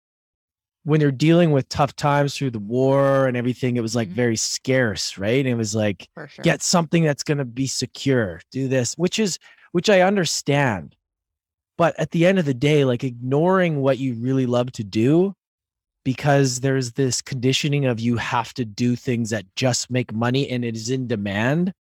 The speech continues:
Speaker 2: Yeah.
Speaker 1: It's crazy to me. But it's
Speaker 2: Well
Speaker 1: great that you're opening up these doors for people now to show that, like, getting into it young and loving what you do, and, and Monday doesn't have to suck.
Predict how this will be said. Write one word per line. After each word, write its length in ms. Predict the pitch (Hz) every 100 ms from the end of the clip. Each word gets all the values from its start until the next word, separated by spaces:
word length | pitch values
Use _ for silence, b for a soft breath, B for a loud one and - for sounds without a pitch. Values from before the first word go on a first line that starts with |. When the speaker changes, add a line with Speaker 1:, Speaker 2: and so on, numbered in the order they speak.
| _
Speaker 2:
Yeah. 240 | - 131 127 127
Speaker 1:
It's 160 | 160
crazy 480 | - - 214 208 170
to 80 | 117
me. 300 | 95 73 _ _ _ _ _ _
But 160 | - 170 _
it's 160 | 185 -
Speaker 2:
Well 100 | 320
Speaker 1:
great 320 | 165 208 220
that 180 | 180 156 139
you're 260 | 151 165
opening 380 | 156 165 170 165
up 140 | 156 143
these 220 | 160 135
doors 340 | 123 143 170 165
for 120 | 143
people 320 | 143 127 117
now 240 | 113 110
to 160 | 110 127
show 400 | - - 147 151
that, 200 | 127 110
like, 300 | 113 113 - _ _ _
getting 280 | - 170 156
into 340 | 151 160 160
it 100 | 147
young 580 | 110 120 147 143 107 127 - _ _
and 140 | - 127
loving 480 | 127 139 156 185 151
what 140 | 135
you 140 | 120
do, 300 | 113 123 143
and, 120 | 120 120
and 140 | 135 135
Monday 340 | 135 151 165
doesn't 300 | 143 135 139
have 220 | 131 131
to 100 | -
suck. 560 | 110 - 131 - - -